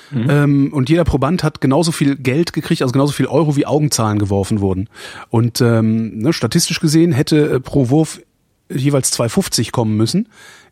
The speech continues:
Speaker 2: Ist aber nicht. Ähm, bei der männlichen Gruppe, die haben im Schnitt vier Euro <laughs> gekriegt, die gemischten Gruppen drei siebzig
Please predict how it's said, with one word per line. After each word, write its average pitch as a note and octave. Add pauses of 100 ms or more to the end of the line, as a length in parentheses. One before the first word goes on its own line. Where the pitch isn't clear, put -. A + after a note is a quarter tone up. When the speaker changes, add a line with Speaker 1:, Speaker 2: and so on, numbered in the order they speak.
Speaker 2:
Ist F#3+
aber G#2+
nicht. F#2+
Ähm, G#2+
bei A2+
der A2+
männlichen D3+
Gruppe, D3+
die B2+
haben B2
im A#2
Schnitt G#2+
vier D3+
Euro D#3
<laughs> -
gekriegt, - (500)
die D3+
gemischten D#3
Gruppen D3+
drei B2+
siebzig E3